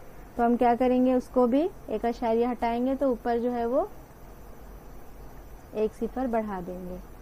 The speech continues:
तो ये दस और ये दस कट गया, पाँच सते पैंतीस और पाँच तिया पन्द्रह।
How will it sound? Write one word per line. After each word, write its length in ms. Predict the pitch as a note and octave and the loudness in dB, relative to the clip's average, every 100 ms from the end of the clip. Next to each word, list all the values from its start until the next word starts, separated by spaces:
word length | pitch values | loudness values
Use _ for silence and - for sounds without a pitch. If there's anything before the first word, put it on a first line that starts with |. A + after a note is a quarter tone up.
| - - - - - | -16 -14 -14 -14 0
तो 60 | A3+ | 4
ये 180 | A#3 | 6
दस 360 | G#3+ A#3 A#3+ B3 | 6 6 4 4
और 100 | A#3+ | 4
ये 140 | A#3 | 4
दस 260 | A3 A3+ A#3 | 6 4 2
कट 160 | B3 A3+ | 0 0
गया, 300 | A#3 C4 D#4+ - - - - - - | 2 0 -2 -6 -14 -14 -16 -8 -4
पाँच 240 | A3 A3+ | -2 -2
सते 460 | - A#3+ - C#4+ F#4+ - - - - | 0 -2 4 4 2 -6 -16 -16 -6
पैंतीस 520 | A#3 A3 G#3+ C#4+ D#4+ F4+ - - | 0 0 2 2 2 2 -6 -6
और 120 | G#3+ | -6
पाँच 320 | G#3+ A3+ G#3+ | -2 -2 -2
तिया 460 | A3 - A3+ C4 G#4 - - | -4 0 2 2 0 -6 -6
पन्द्रह। 400 | G#3+ F#3 F#3 F#3 | -4 -2 -4 -6